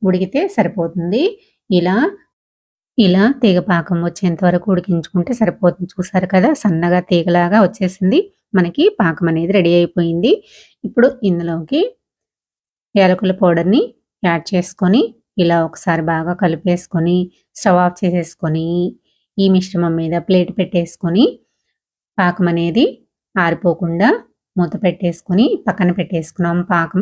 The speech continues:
వేడిగా ఉన్నప్పుడే పూరీలనే వేసుకుంటే పాకం అనేది చాలా బాగా పీల్చుకుంటుంది. ఇప్పుడు ఒక కళాయి పెట్టేసుకొని అందులోకి తగినంత నూనె వేసేసుకొని సిమ్లో పెట్టేసి ఆయిల్ని హీట్ చేసుకుందాము. ఈలోపు మనము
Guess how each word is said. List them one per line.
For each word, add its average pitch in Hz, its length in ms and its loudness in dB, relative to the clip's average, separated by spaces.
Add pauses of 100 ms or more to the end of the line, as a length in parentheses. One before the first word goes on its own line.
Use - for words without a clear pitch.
(100)
వేడిగా 175 360 2
ఉన్నప్పుడే 175 460 0 (420)
పూరీలనే 185 440 2
వేసుకుంటే 175 600 -2
పాకం 190 360 -2
అనేది 165 320 -2
చాలా 165 300 -2
బాగా 165 360 -2 (1160)
పీల్చుకుంటుంది. 175 760 0 (100)
ఇప్పుడు 240 240 -2
ఒక 190 160 -6
కళాయి 170 300 2
పెట్టేసుకొని 180 680 -2
అందులోకి 170 440 0
తగినంత 170 440 -2 (440)
నూనె 175 240 2
వేసేసుకొని 175 720 -2 (640)
సిమ్లో 185 320 4
పెట్టేసి 180 540 -2 (800)
ఆయిల్ని 175 300 2
హీట్ 170 240 -2
చేసుకుందాము. 175 680 0 (280)
ఈలోపు 170 400 2
మనము 175 340 2